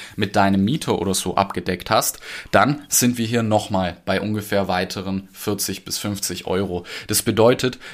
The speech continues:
wenn du dir wirklich den vollständigen Rechtsschutz hier rauslässt mit, ähm, Schutz in diversen Bereichen, dann bist du hier,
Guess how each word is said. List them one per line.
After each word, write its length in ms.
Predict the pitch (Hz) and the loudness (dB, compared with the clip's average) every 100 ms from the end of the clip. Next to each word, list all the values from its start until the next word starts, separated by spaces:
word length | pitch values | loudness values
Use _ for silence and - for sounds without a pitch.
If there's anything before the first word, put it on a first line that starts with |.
| - | 0
wenn 180 | 107 104 | 0 2
du 120 | 143 | 2
dir 200 | 151 110 | 2 2
wirklich 500 | 135 - 117 123 - | -2 0 -2 -2 -4
den 180 | 107 101 | -4 -4
vollständigen 800 | - 131 127 - 127 113 101 | -4 -2 0 0 -4 -4 -8
Rechtsschutz 540 | 98 113 - - 98 - | -8 -8 -8 -8 -8 -8
hier 140 | 92 | -8
rauslässt 640 | 87 95 - 104 107 - 107 | -4 -6 -4 -4 -2 -4 -4
mit, 320 | 107 113 - | -6 -6 -2
ähm, 240 | 101 101 98 | 0 0 -2
Schutz 320 | - 117 - | -4 -4 -6
in 180 | 101 101 | -6 -6
diversen 460 | 101 101 110 101 | 0 0 0 -2
Bereichen, 580 | 92 90 101 120 98 107 - - - | -4 -2 -2 -2 -6 -8 -12 -16 -6
dann 160 | 95 95 | -4 -2
bist 240 | 110 - | -2 -2
du 60 | 110 | -4
hier, 320 | 107 107 | -2 -2